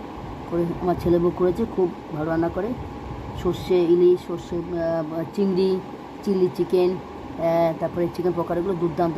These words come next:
করে, আর আলুর দম দারুণ করে। তো আর কয়লা ভাজা করেছিলাম, উস্তে ভাজা, হুম, উস্তে ভাজা, এটা শেষ হয়ে গেছে।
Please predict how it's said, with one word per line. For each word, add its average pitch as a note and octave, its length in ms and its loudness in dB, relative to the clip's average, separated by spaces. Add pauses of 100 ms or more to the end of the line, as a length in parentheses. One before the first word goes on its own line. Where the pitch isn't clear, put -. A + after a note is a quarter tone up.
করে, D#3 140 -2 (580)
আর D#3 240 -2 (600)
আলুর F3 300 4
দম D#3+ 160 2 (240)
দারুণ F#3 280 4
করে। D#3 140 -2 (680)
তো E3+ 160 0 (920)
আর D#3 200 2 (100)
কয়লা F3 240 2
ভাজা F3 240 0
করেছিলাম, F#3 560 0
উস্তে F3+ 180 -4
ভাজা, F3 260 2 (540)
হুম, E3+ 460 -4
উস্তে F3+ 180 -4
ভাজা, F3 260 2
এটা D#3+ 300 -2
শেষ E3 280 -8
হয়ে E3 160 -2
গেছে। E3+ 240 -4